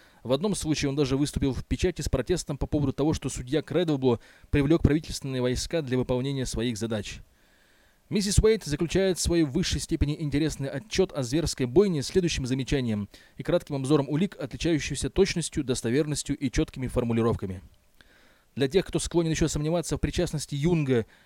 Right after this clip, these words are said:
и его мормонов к этому делу, предлагается настоящий свод улик и обстоятельств,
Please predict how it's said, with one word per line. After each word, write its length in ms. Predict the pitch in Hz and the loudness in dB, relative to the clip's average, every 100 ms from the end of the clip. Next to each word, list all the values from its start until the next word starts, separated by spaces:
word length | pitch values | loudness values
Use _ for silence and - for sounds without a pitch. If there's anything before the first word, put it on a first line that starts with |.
| _ | _
и 80 | 123 | 0
его 180 | 143 151 | 4 4
мормонов 420 | 147 151 156 143 | 2 2 0 0
к 80 | - | -2
этому 220 | 139 131 | -2 -2
делу, 320 | 123 196 131 | 2 4 4
предлагается 480 | 120 127 139 180 160 | 2 0 0 -2 -2
настоящий 520 | 151 - 165 180 160 | -4 -2 0 0 0
свод 280 | 139 160 170 - | -2 0 0 0
улик 320 | 139 202 - | -2 -2 -2
и 100 | 147 | -2
обстоятельств, 760 | 143 - 143 196 190 110 - | 0 0 2 2 0 -4 -4